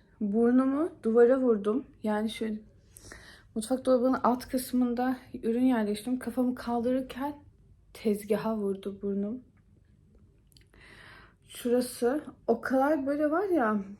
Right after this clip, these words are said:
böyle aklım çıktı yani, kırıldı falan sandım.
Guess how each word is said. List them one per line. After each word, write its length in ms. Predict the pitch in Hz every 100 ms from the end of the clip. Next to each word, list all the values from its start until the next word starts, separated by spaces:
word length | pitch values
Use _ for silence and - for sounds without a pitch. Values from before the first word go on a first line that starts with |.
| - -
böyle 240 | 220 254 -
aklım 400 | 254 - 311 320
çıktı 320 | - 233 247
yani, 180 | 302 339
kırıldı 360 | 240 240 240
falan 320 | 254 240 240
sandım. 460 | 294 - 226 240 339